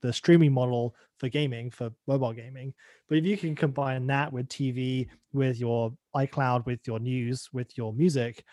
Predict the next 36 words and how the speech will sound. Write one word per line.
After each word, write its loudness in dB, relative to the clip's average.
suddenly 2
you're, 2
you -6
know, -6
all 0
of 2
the 0
things 0
you 0
were 4
paying 0
for, 0
it -2
makes 2
it -2
easier 4
for -2
Apple 0
to -6
also 0
get 0
more 6
people 0
in. 0
'Cause -6
if -4
you're 4
already 2
paying -4
for -10
two 2
or -2
three 2
of 2
those -6
things, -10